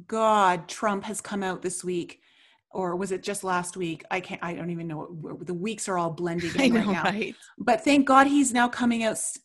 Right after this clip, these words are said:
Speaker 1: to stop mandatory vaccines, that you will have the choice. Listen, the, I don't think you or I are anti-vax-, vaccine. Like, just
Speaker 2: No.
Speaker 1: because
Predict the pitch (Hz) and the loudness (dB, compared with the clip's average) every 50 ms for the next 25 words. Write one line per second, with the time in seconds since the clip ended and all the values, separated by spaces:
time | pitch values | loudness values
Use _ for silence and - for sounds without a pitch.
0 | _ - - 226 208 - - - - 214 208 196 - - 196 190 185 190 196 185 | _ -10 -8 -6 -4 -4 -6 -4 0 2 2 2 2 0 -2 -4 -4 -4 -6 -8
1 | - 196 180 175 170 170 151 160 - - - 180 151 143 147 143 147 175 - 208 | -8 -6 -6 -4 -4 -4 -4 -6 -6 -8 -8 -8 -6 -6 -8 -6 -6 -6 -4 -4
2 | 220 226 240 233 226 226 220 214 196 202 214 214 - - - 196 165 - 170 - | -2 0 0 0 0 0 0 0 0 -2 -6 -8 -8 -8 -6 -6 -6 -6 -8 -10
3 | - - - _ _ - - - _ 302 339 339 - 269 208 175 156 151 - _ | -14 -16 -18 _ _ -20 -20 -8 _ -2 -2 -2 -2 -4 -4 -4 -6 -10 -14 _
4 | _ _ _ _ _ _ _ _ _ _ _ _ _ _ _ _ _ _ _ _ | _ _ _ _ _ _ _ _ _ _ _ _ _ _ _ _ _ _ _ _
5 | _ _ _ 190 175 185 196 180 - _ _ _ _ _ _ _ - 220 277 311 | _ _ _ -12 -10 -10 -10 -10 -14 _ _ _ _ _ _ _ 2 4 4 4
6 | 294 330 302 277 - 226 269 302 320 311 294 285 302 302 294 269 254 233 - - | 4 4 2 2 4 4 2 4 6 6 6 6 6 6 4 4 4 2 2 2
7 | 254 254 254 247 269 247 240 240 233 240 226 233 240 - - - 208 226 220 214 | 0 0 0 0 0 0 0 0 0 0 0 0 -2 -6 -8 -6 -4 -4 -4 -4
8 | 214 - - 240 233 226 196 165 156 - - - _ 208 208 190 185 - - _ | -4 -8 -10 -8 -8 -8 -8 -8 -10 -12 -16 -14 _ -4 -4 -4 -4 -6 -8 _
9 | 269 285 - - 339 339 - 302 285 285 277 277 - | -4 -4 0 0 0 0 2 2 2 2 0 -2 -6